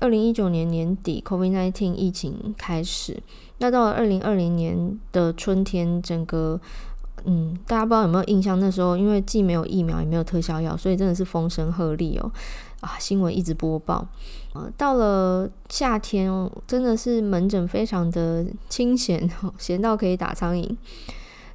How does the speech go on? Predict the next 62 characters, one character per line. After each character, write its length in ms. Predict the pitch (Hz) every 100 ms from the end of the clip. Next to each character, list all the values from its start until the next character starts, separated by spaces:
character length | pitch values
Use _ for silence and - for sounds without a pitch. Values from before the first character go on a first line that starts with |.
| -
那 60 | 269
在 200 | 302 277
那 180 | 269
一 40 | 277
段 220 | 285 262
过 160 | 262 226
程 240 | 190 175
中 240 | 185 190
呢， 100 | 180
我 80 | 165
就 160 | 160 214
很 120 | 185
明 160 | 160 175
显 180 | 175
感 160 | 165 160
受 180 | 180 175
到， 300 | 180 170 -
诶， 220 | 220 269 - - -
工 160 | 240
作 140 | 247 240
压 160 | 226
力 180 | 226 220
大 300 | 202 226 196 180
减， 240 | - - - -
所 160 | 208 202
以 80 | 208
我 160 | 175
的 140 | 165 160
肠 300 | - 170 180
子 100 | 170
其 160 | 165
实 100 | 170
蛮 280 | 160 151 156
乖 340 | - 160 156
的， 180 | 160 - - - - - -
没 280 | 196 190 220
什 200 | - 175
么， 460 | 170 160 160 170 - - - -
呃， 240 | 170 151 - - -
以 260 | - 196 214
往 240 | 208 180
会 140 | 208
发 240 | 196 185 180
生 240 | 185 175
的 80 | 165
一 40 |
些 300 | 170 175 165
腹 240 | 175 - 170
痛 300 | - 180 156
啊、 200 | - -
消 200 | - 170
化 120 | 175
不 120 | 170
良、 200 | 170 147 -
胀 200 | 170 160
气 280 | - 160 -
这 140 | - 170
种 200 | 160 -
不 100 | -
舒 220 | 175 160
服 160 | 165
的 100 | -